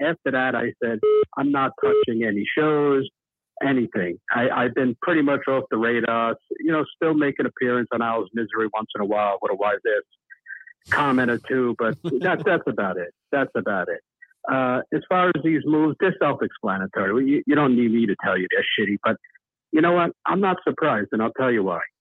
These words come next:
Speaker 1: Over the last week, I've been talking to B P, another one of your fo-, the O Gs, another O G.
Speaker 2: Oh, yeah.
Speaker 1: And I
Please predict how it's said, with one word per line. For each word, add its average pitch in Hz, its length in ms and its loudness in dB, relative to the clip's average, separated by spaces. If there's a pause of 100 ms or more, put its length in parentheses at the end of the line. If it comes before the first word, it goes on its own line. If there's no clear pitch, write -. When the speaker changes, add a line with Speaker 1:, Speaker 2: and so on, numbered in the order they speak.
(140)
Speaker 1:
Over 135 180 0
the 151 80 0
last 165 320 2
week, 139 220 2
I've 123 100 2
been 117 120 0
talking 127 340 0
to 107 140 -2
B 120 160 0 (100)
P, 95 220 -2 (760)
another 120 200 2
one 110 160 2
of 101 40 2
your 98 160 0
fo-, 123 220 0
the 113 140 4
O 104 100 4
Gs, 92 400 0
another 120 260 2
O 107 160 2
G. 92 240 -2 (160)
Speaker 2:
Oh, 160 140 -2
yeah. 208 100 -2 (140)
Speaker 1:
And 120 240 2
I 175 140 2